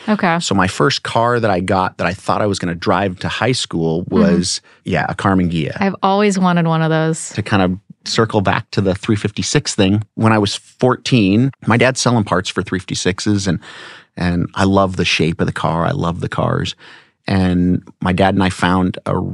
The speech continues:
Speaker 2: really rusty fifty-three Porsche three fifty-six.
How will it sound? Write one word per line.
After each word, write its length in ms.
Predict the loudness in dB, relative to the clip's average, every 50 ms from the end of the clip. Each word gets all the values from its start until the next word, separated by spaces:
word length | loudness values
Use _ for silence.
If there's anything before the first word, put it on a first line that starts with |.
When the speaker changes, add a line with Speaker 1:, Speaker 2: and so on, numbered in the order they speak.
| -10 _ _
Speaker 2:
really 540 | -8 -6 -2 0 2 2 4 4 4 4 2
rusty 560 | 4 4 2 2 2 -2 -6 -4 -2 -4 -4
fifty-three 680 | -4 -4 -4 -4 -4 -4 -8 -8 -4 -4 -2 -2 -2
Porsche 540 | -4 -4 -2 -2 0 0 0 -2 -2 -2 -4
three 160 | -2 -2 -4 -4
fifty-six. 880 | -4 -6 -8 -6 -6 -4 -2 0 0 0 -2 _ -10 -10 -8 -8 -10